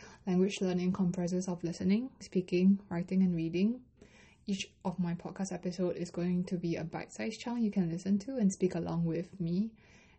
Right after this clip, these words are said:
And there's also a companion P D F handout on my website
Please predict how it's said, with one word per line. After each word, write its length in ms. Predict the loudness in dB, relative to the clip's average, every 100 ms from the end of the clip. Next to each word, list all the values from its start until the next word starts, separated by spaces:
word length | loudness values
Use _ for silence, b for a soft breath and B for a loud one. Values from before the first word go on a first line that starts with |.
| _
And 180 | 0 2
there's 140 | 2 0
also 180 | -2
a 60 | 0
companion 560 | 2 2 2 2 2 2
P 100 | 2
D 140 | 0
F 120 | -2
handout 300 | 0 2 2
on 140 | 2 0
my 60 |
website 540 | 0 -4 -8 -8 -8